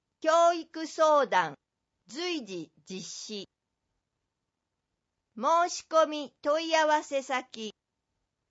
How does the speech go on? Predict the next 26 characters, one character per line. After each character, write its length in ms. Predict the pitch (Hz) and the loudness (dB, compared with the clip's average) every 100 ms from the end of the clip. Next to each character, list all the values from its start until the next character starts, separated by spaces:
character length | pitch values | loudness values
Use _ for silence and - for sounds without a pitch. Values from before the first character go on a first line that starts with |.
| _ _ _ | _ _ _
小 160 | 311 349 | 0 2
牧 500 | 349 349 262 220 - - | 4 0 -2 -10 -10 -10
特 300 | 220 220 320 | -10 -8 -6
別 380 | 311 311 285 285 | -6 -6 -8 -10
支 220 | - 254 | -10 -6
援 360 | 285 320 330 | -4 -2 -4
学 240 | 311 302 302 _ | 0 0 0 _
校。 400 | - 185 160 147 - _ _ _ _ _ _ _ _ _ _ _ _ | -4 -2 -2 -6 -12 _ _ _ _ _ _ _ _ _ _ _ _
小 140 | - 240 | -6 -2
牧 440 | 294 320 330 330 | 0 0 -2 -12
市 360 | 311 - 196 160 _ _ | -12 -12 -12 -14 _ _
大 500 | 285 349 349 294 220 | 2 4 4 4 2
字 120 | - 170 - _ | 0 -4 -6 _
久 140 | - 254 | -12 -6
保 220 | 311 330 | 0 0
一 180 | 262 311 | 0 -8
式 560 | - - - - 165 147 _ _ _ | -10 -14 -16 -16 -16 -16 _ _ _
千 340 | - 339 339 311 | 2 2 2 -4
百 400 | 254 226 - 226 | -4 -4 -6 -8
二 240 | 240 302 | -6 -8
十 320 | 262 262 220 196 | -8 -6 -4 -6
九 460 | - 285 294 233 147 _ - | -10 -8 -6 -6 -8 _ -10
の 240 | 180 170 - _ _ | -8 -8 -12 _ _
二。 280 | 208 226 220 - _ _ _ _ _ _ _ _ _ _ | -6 -4 -4 -10 _ _ _ _ _ _ _ _ _ _
電 380 | 254 294 311 294 | 2 2 0 0
話、 320 | 285 269 262 | 4 4 4